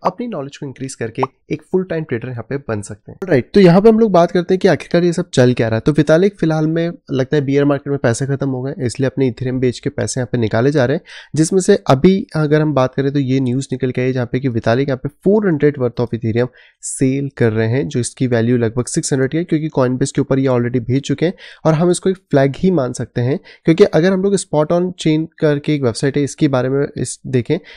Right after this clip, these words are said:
तो वितालिक ने अभी यहाँ पे टू थाउजेंड Ethereums को भेजा था, जो कि थ्री पॉइंट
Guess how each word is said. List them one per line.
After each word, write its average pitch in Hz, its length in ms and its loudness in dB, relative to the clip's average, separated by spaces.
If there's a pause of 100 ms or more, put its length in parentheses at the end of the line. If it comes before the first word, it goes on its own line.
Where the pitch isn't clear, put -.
(160)
तो 165 80 4
वितालिक 165 420 2
ने 202 180 2
अभी 160 260 2
यहाँ 151 140 0
पे 156 120 -2
टू 151 140 0
थाउजेंड 143 440 -4
Ethereums 135 420 0
को 147 100 2
भेजा 123 280 0
था, 143 120 -6
जो 131 140 -8
कि - 100 -16
थ्री - 160 -2
पॉइंट 120 220 -4